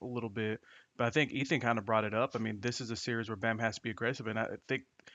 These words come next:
this is a game he needed it to be aggressive. If he wouldn't have had that type of performance, I, I think that he might have lost that lead because no one,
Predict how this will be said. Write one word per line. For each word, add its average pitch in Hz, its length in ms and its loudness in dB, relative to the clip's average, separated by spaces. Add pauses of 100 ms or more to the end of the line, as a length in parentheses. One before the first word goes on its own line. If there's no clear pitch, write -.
(640)
this 156 180 8
is 147 80 0
a 147 60 6
game 131 220 6
he 123 100 4
needed 107 240 4
it 113 160 -6 (440)
to 127 100 -8
be 127 160 0
aggressive. - 480 2 (260)
If 123 160 -6
he 143 80 2
wouldn't 139 240 2
have 123 120 -2
had 127 240 6
that 120 160 2
type 120 180 2
of 104 60 -12
performance, 110 600 -4 (640)
I, 123 260 8 (500)
I 127 120 4
think 123 180 2
that 113 100 0
he 120 140 -2
might 110 180 2
have 101 120 -8
lost 107 300 0
that 113 200 -4
lead 123 300 -4
because 110 500 -6 (640)
no 123 260 4
one, 135 440 6